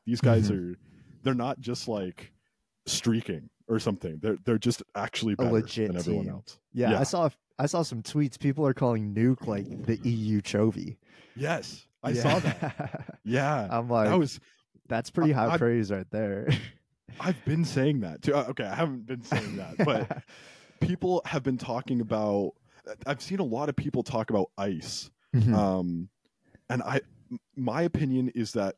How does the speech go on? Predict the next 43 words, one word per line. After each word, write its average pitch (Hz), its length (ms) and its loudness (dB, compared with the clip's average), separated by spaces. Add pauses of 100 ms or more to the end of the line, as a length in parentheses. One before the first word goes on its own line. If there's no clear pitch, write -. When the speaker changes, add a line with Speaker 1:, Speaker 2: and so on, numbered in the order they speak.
Speaker 1:
B 117 120 0
D 117 160 2
S 107 180 0
functions 98 480 -2
off 92 220 -2
the 95 80 -4
back 87 240 -2
of 92 160 0
Adam 90 300 -4
and 85 240 -6 (280)
Nuke. 90 380 -6 (280)
Speaker 2:
Yeah. 101 180 2
Speaker 1:
I 113 40 -2
think 117 280 -4
Sheo, 143 580 2 (160)
my, 131 240 -2
my 131 200 0
opinion 165 360 0
of 135 80 0
Sheo 120 420 2
actually 107 280 -2
went 98 240 0
up 87 240 -4 (100)
during 90 320 -2
this - 420 -6
weekend. 87 360 -6
I 101 80 -2
thought 104 220 -4
he 113 100 0
had 104 120 2
some 85 220 -8
really 98 240 -2
great 90 300 -2
plays 85 260 -4
this - 160 -10
weekend. 76 360 -10 (220)
Speaker 2:
Mm-hmm. 113 140 4
Speaker 1:
But 101 120 4 (120)
really, 135 480 0 (320)
it, 123 140 -6 (260)
like, 113 220 0 (320)
i-, 135 180 2
if 139 180 -2